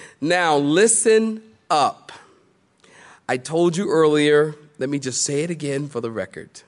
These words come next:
Please, by no means, be offended at the things that we're gonna talk about for the remaining few minutes. Don't be offended. As a matter of fact,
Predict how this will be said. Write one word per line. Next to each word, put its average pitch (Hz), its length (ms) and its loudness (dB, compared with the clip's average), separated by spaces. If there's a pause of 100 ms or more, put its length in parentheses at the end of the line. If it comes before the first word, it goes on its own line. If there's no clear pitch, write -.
(1500)
Please, 185 280 0
by 135 160 0
no 131 260 2
means, 113 600 -6 (440)
be 123 460 -2 (300)
offended 131 1000 -2 (100)
at 127 220 -4
the 131 100 -4
things 143 380 0
that 143 140 -2
we're 135 180 -2
gonna 131 180 -2
talk 147 360 -6
about 110 380 -4
for 120 120 -6
the 110 100 -6
remaining 110 560 -2
few 110 240 -10
minutes. 104 640 -8 (1040)
Don't 190 280 2
be 214 140 0
offended. 117 760 -4 (480)
As 123 140 -8
a 127 40 -6
matter 147 260 0
of 143 80 -8
fact, 160 380 -6